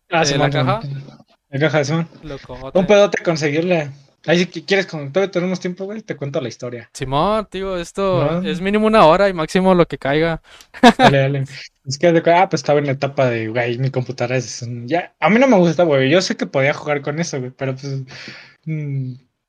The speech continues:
Speaker 1: vi el anuncio de, ah, las nuevas gráficas están súper mamalonas, y dije, güey, yo quiero una.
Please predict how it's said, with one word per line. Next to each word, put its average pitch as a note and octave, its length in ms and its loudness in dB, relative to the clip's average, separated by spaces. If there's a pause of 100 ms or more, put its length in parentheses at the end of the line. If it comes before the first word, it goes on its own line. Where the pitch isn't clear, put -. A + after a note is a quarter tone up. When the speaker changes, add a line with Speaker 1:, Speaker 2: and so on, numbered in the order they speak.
(300)
Speaker 1:
vi F3+ 340 2
el F3 100 4
anuncio E3 320 0
de, C#3 140 -2
ah, F3+ 140 0
las E3+ 260 -2
nuevas E3+ 340 0
gráficas D3+ 480 -4
están D3 180 -10
súper D3 260 -10
mamalonas, C3 720 -10
y - 20 -20
dije, - 180 -20
güey, C#3+ 220 -4
yo C3 100 -8
quiero C3+ 220 0
una. C#3 280 -10